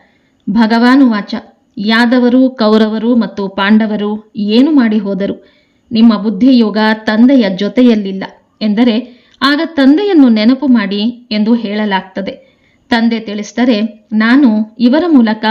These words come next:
ಭಾರತವನ್ನು ಸ್ವರ್ಗವನ್ನಾಗಿ ಮಾಡ್ತೇನೆ. ಈಗ ಯಾರು ಪವಿತ್ರರಾಗುತ್ತಾರೆಯೋ ಅವರು ಪವಿತ್ರ ಪ್ರಪಂಚದ ಮಾಲೀಕರಾಗ್ತಾರೆ. ಯಾರೇ ಸಿಕ್ಕಿದರೂ ಸಹ ಅವರಿಗೆ ತಿಳಿಸಿ. ತಂದೆ ತಿಳಿಸ್ತಾರೆ, ನನ್ನೊಬ್ಬನನ್ನೇ ನೆನಪು ಮಾಡಿ,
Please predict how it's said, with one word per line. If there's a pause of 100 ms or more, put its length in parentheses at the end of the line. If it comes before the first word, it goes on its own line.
ಭಾರತವನ್ನು
ಸ್ವರ್ಗವನ್ನಾಗಿ
ಮಾಡ್ತೇನೆ. (520)
ಈಗ (540)
ಯಾರು
ಪವಿತ್ರರಾಗುತ್ತಾರೆಯೋ (880)
ಅವರು
ಪವಿತ್ರ
ಪ್ರಪಂಚದ (100)
ಮಾಲೀಕರಾಗ್ತಾರೆ. (200)
ಯಾರೇ
ಸಿಕ್ಕಿದರೂ
ಸಹ (300)
ಅವರಿಗೆ
ತಿಳಿಸಿ. (500)
ತಂದೆ
ತಿಳಿಸ್ತಾರೆ,
ನನ್ನೊಬ್ಬನನ್ನೇ
ನೆನಪು
ಮಾಡಿ,